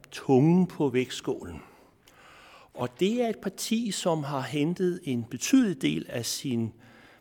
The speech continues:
politik fra det populistiske højre i, øh, i, øh, Europa. Det er et parti, som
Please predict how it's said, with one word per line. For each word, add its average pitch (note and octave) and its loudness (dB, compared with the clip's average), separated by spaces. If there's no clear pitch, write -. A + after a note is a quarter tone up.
politik C3+ -4
fra A2 -4
det G#2 -4
populistiske C3 -2
højre C#3 0
i, B2 -12
øh, G2+ -10
i, G2+ -16
øh, G2+ -14
Europa. C3+ -2
Det A#2+ -4
er A2 -4
et - -10
parti, G3 -4
som G#2+ -4